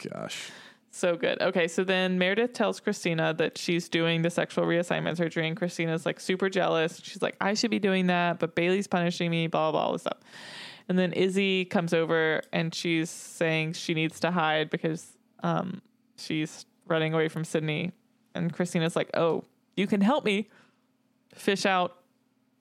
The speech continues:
Speaker 2: Monopoly pieces from this kid's poop." So fun. What a fun time. Don't, are you so glad you went to medical school for that? Good times. Um,
Speaker 1: Yeah. No, thank you.
Speaker 2: uh, so then, ugh, ugh.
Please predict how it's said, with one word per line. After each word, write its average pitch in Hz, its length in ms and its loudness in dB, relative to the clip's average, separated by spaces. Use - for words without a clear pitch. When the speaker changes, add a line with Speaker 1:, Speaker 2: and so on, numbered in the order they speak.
Speaker 2:
Monopoly 190 420 4
pieces 185 320 0
from 175 140 2
this 170 160 2
kid's 170 220 -2
poop." - 280 0
So 185 180 0
fun. - 320 -2
What 185 120 0
a 185 80 2
fun 175 320 0
time. 156 340 0
Don't, 170 180 2
are 160 100 0
you 165 180 4
so 170 180 2
glad 160 200 2
you 160 120 2
went 175 140 0
to 180 60 0
medical 170 380 2
school 170 240 0
for 175 160 2
that? 175 280 0
Good - 120 0
times. - 380 -4
Um, 170 420 0
Speaker 1:
Yeah. 180 440 -6
No, 120 260 4
thank 90 260 0
you. - 180 -8
Speaker 2:
uh, 180 180 2
so 185 220 0
then, 202 560 0
ugh, 170 320 -6
ugh. - 200 -2